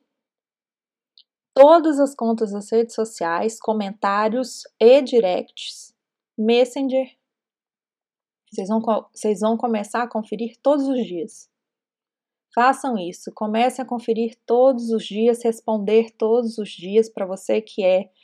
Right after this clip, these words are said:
autônomo, profissional liberal, que tem restaurante, que tá oferecendo delivery. Comece a fazer isso. E antes, né, revisa essas dicas, essas dicas que eu dei aqui da bio. Faz isso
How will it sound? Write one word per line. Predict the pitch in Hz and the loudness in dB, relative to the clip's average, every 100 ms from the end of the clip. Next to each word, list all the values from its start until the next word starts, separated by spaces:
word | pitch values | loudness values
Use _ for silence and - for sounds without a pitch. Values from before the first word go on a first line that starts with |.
| _ _ _ - | _ _ _ -4
autônomo, | 190 - 226 233 226 220 | -4 2 2 4 2 0
profissional | 220 196 - 190 196 208 | -4 -8 -8 -8 -6 -8
liberal, | 175 175 180 202 196 | -6 -4 -2 0 -2
que | - | -6
tem | 190 | -12
restaurante, | 196 196 185 175 190 202 196 | -10 -10 -8 -6 -6 -8 -10
que | - | -8
tá | 196 | -6
oferecendo | 196 190 185 - 185 | -4 -6 -6 -8 -10
delivery. | 175 185 208 202 214 - _ _ _ - | -8 -6 -8 -6 -8 -10 _ _ _ -4
Comece | 220 240 254 | 0 2 0
a | 240 | -2
fazer | 254 233 | 0 4
isso. | 226 196 220 - - _ _ _ - | 2 2 -6 -10 -20 _ _ _ -2
E | 254 | 4
antes, | 240 233 247 - | 4 4 0 -6
né, | 240 | -4
revisa | 240 247 208 208 226 233 | 0 0 0 0 0 0
essas | 226 226 202 | 0 0 -2
dicas, | 208 214 - - 220 - - | -2 -4 -6 -4 -4 -4 -12
essas | 190 - 185 | -12 -10 -12
dicas | 170 196 208 - | -12 -10 -12 -10
que | 202 | -10
eu | |
dei | 190 185 185 | -6 -6 -6
aqui | 190 - 202 190 180 208 _ _ _ _ - | -8 -14 -16 -12 -12 -14 _ _ _ _ -4
da | 196 | -4
bio. | 190 190 180 156 156 _ _ _ _ _ _ _ _ _ - | -4 -8 -10 -8 -10 _ _ _ _ _ _ _ _ _ -4
Faz | 208 240 202 | 0 0 0
isso | 220 254 254 285 | 0 0 -4 -8